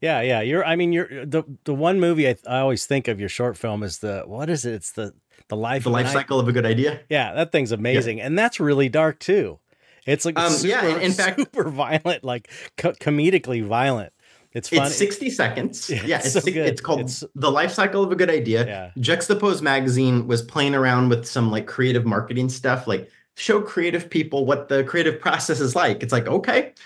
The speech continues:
Speaker 2: what's the cycle
Speaker 1: Yeah.
Speaker 2: of being an artist?
Speaker 1: <laughs>
Speaker 2: Well, first you have your character, and the character's played by a woman, and I do not like the, I don't like the idea of violence d-,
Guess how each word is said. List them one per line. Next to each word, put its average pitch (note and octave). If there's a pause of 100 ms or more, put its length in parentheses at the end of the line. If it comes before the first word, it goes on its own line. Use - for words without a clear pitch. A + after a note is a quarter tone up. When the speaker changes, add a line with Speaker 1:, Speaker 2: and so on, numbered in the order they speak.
(160)
Speaker 2:
what's G3
the A3
cycle D#3+
Speaker 1:
Yeah. F3
Speaker 2:
of B2+
being C3
an C#3+
artist? A2+
Speaker 1:
<laughs> A#2+
Speaker 2:
Well, G#2 (320)
first E3+
you E3
have C3+
your D3+
character, C3
and A#2+
the A#2+
character's F#3+
played E3
by C#3
a A#2+
woman, B2+
and B2+
I B2
do B2
not C#3+ (320)
like C3
the, D#3
I D3
don't B3
like C#4+
the A#3+
idea G3
of B2+
violence B2+
d-, B2+